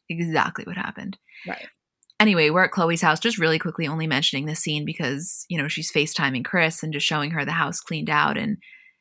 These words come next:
Speaker 1: you know, this was kind of the first house that she bought on her own. And I, I wouldn't say that I, like, as a viewer, feel con-, necessarily connected to Khloé's house. There are definitely houses that I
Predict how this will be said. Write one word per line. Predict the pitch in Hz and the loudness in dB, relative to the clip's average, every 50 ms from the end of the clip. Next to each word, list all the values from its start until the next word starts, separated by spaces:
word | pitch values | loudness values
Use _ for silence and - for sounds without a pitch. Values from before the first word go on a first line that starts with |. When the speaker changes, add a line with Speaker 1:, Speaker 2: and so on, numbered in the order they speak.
| _ _ _ _ _ _ _ | _ _ _ _ _ _ _
Speaker 1:
you | 233 | 2
know, | 285 320 294 208 170 - _ _ _ - | 2 4 4 4 2 -2 _ _ _ -14
this | - 165 175 202 294 - - 196 | -10 -2 0 2 2 2 0 0
was | 170 175 202 247 254 226 190 - - | 0 2 2 4 4 4 4 2 2
kind | - 180 156 160 170 | 4 4 4 4 4
of | 170 175 175 - - - _ - | 2 0 -4 -8 -14 -20 _ -12
the | 202 - 165 | -8 -8 -4
first | - - 165 180 180 - - | 0 2 2 2 2 0 0
house | - 165 156 170 190 - | 2 4 4 4 2 0
that | - 165 - | -2 -2 -2
she | - - 160 | -4 -4 -2
bought | 160 - 151 156 165 170 - - | 0 2 4 4 4 4 4 2
on | 151 165 | 2 2
her | 170 165 151 147 | 2 0 0 0
own. | 147 135 165 180 190 185 | -2 -2 0 0 0 0
And | - 165 160 160 160 160 170 - _ _ _ _ _ _ _ _ _ _ _ _ _ - | 2 2 2 2 0 -2 -4 -8 _ _ _ _ _ _ _ _ _ _ _ _ _ -6
I, | - - - - _ | -4 -4 -6 0 _
I | - 233 269 | 4 6 6
wouldn't | 302 339 339 294 | 6 4 4 4
say | - 233 214 196 | 4 4 4 6
that | 180 170 | 6 6
I, | 165 165 170 175 - - _ _ _ _ - | 6 6 6 2 0 -4 _ _ _ _ -10
like, | - - - | -8 -4 -4
as | 165 156 | -2 0
a | 156 | -2
viewer, | 139 - 143 139 143 151 156 160 | -2 -2 -2 0 2 2 2 0
feel | 170 - - - 156 151 139 143 139 151 - _ _ _ _ _ _ _ _ _ _ _ - | 0 -4 -6 -4 -2 -2 -2 -2 -4 -6 -10 _ _ _ _ _ _ _ _ _ _ _ -8
con-, | - - - | -8 -4 -4
necessarily | 160 160 - - - 160 143 139 143 | -2 -2 -2 0 0 0 0 0 0
connected | - - 165 147 - 196 - - 180 - | -2 -2 -2 0 0 0 0 -2 -4 -6
to | 175 170 | -6 -4
Khloé's | - 196 180 170 175 175 | -2 -2 -2 0 0 0
house. | 196 180 180 - | 0 0 0 0
There | - 160 | -2 -2
are | |
definitely | 151 156 165 - 156 156 | -2 -4 -4 -4 -6 -6
houses | 175 180 185 - - - - - - | -2 0 0 0 0 -2 -6 -6 -4
that | - - | -2 0
I | - 92 - - - | 0 0 0 -2 -6